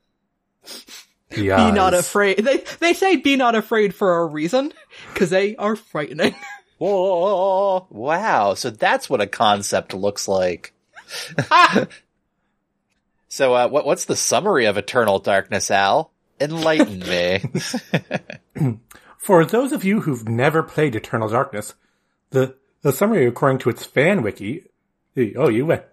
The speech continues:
Speaker 1: you had to search deeply, didn't you? <laughs>
Speaker 2: Otherwise, it's all like, "Yeah, it was, <laughs> it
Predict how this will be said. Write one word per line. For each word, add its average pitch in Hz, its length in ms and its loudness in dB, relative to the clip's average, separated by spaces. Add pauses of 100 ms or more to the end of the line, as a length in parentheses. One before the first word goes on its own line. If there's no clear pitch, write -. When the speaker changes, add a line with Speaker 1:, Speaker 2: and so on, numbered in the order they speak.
(140)
Speaker 1:
you 165 220 0
had 190 100 0
to 135 300 -2
search - 280 -2
deeply, 104 320 -6
didn't 151 280 0
you? 101 180 -4
<laughs> - 960 -14
Speaker 2:
Otherwise, 269 440 2
it's 247 100 -2
all 247 120 4
like, 254 140 0
"Yeah, 339 200 2
it 226 60 0
was, 233 240 -2
<laughs> - 0 -
it 285 220 2